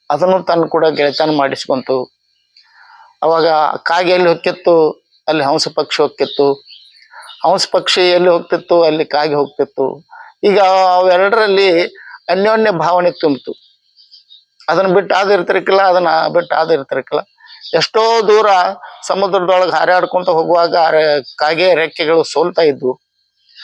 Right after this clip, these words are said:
ಅವಾಗ ಹಂಸ ಪಕ್ಷಿ ಅದನ್ನ ತನ್ನ ಬೆನ್ನ ಮೇಲೆ ಕುಂಡ್ರಿಸಿಕೊಂಡು ಕರ್ಕೊಂಡ್ ಬಂದು ದಡಕ್ ಹಸ್ತಿತ್ತು.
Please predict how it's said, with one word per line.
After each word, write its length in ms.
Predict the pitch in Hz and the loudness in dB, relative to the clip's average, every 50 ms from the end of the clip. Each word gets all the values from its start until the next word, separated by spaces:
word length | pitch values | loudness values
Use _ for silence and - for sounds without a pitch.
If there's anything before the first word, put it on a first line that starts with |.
| - - - - - | -20 -20 -12 -6 -2
ಅವಾಗ 220 | 170 190 190 180 | 0 0 0 2
ಹಂಸ 280 | 190 175 180 190 180 - - - | 0 0 0 0 0 -2 -2 -2
ಪಕ್ಷಿ 260 | 190 156 - - 196 | -4 -4 -2 -2 -2
ಅದನ್ನ 300 | 180 160 185 180 175 170 | -2 0 0 -2 -4 -4
ತನ್ನ 380 | - 175 175 175 160 143 139 | -4 -2 -2 -2 -2 -2 -2
ಬೆನ್ನ 180 | 123 160 170 190 | 0 0 0 2
ಮೇಲೆ 200 | 185 180 180 175 | 2 0 0 0
ಕುಂಡ್ರಿಸಿಕೊಂಡು 680 | 175 - 165 165 175 170 - 156 170 170 165 170 165 143 | -2 -2 0 0 0 0 0 0 -2 0 0 0 0 0
ಕರ್ಕೊಂಡ್ 360 | - 151 143 - 165 165 151 | -2 -4 -4 -4 -4 -2 -2
ಬಂದು 200 | 160 160 156 147 | -2 -2 -2 -2
ದಡಕ್ 300 | 160 170 156 - - - | -2 -2 -2 -2 -4 -4
ಹಸ್ತಿತ್ತು. 600 | 147 - - - 143 - - - 143 - - _ | -4 -4 -4 -6 -6 -6 -6 -6 -8 -8 -8 _